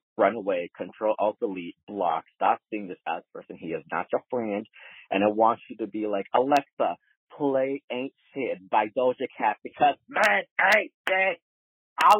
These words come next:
up in your crib." So yeah, block that man. I hate him. And plus, you're in a new city, new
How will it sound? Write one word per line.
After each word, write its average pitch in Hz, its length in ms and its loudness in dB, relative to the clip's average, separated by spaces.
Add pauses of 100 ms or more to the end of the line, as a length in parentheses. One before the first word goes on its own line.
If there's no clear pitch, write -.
up 190 220 4
in 202 160 -8
your 190 180 4
crib." 185 460 4 (360)
So 156 80 -2
yeah, 175 260 0 (1040)
block 151 320 2
that 135 180 4
man. 104 280 -6 (140)
I 139 320 -4 (560)
hate 135 320 -10 (100)
him. 104 260 0
And 113 120 0
plus, 151 200 2
you're 160 100 2
in 156 140 -4
a - 20 -2
new 151 100 0 (120)
city, 107 240 -4
new 135 160 -4